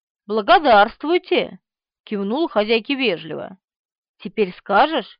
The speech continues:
для какой надобности тебе рутенская дева пригодится?»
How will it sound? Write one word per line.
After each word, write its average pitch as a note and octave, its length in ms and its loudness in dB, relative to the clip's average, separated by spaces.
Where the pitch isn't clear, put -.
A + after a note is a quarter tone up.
для G3+ 180 0
какой F4+ 380 0
надобности A3+ 640 -2
тебе C#4+ 240 -2
рутенская F4 640 0
дева D4+ 300 2
пригодится?» A#3 800 -4